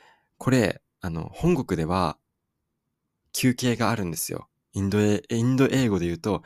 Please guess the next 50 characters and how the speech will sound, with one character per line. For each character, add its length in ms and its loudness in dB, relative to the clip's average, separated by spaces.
イ 80 -6
ン 80 -2
タ 180 2
ー 20 -6
バ 220 4
ル 200 -4
が 260 -2
あ 140 2
る 120 6
ん 200 0
で 100 -2
す 140 -12
け 140 -4
ど、 400 0
イ 60 -6
ン 80 -6
タ 140 2
ー 20 0
バ 160 4
ル 840 0
が、 500 -2
あ 120 -10
の、 160 -10
日 100 -6
本 280 -2
で 100 0
は 500 -2
省 160 -8
か 220 -4
れ 80 0
て 300 -6
い 100 -8
た 120 -4
ん 80 -4
で 80 -8
す 120 -12
ね。 260 -6
お 40 -4
し 100 0
っ 40 -4
こ 120 -6
我 220 2
慢 20 -2
選 200 -2
手 60 -6
権 140 -4
で 80 -8
す、 140 -14
正 160 -8
直。 360 -10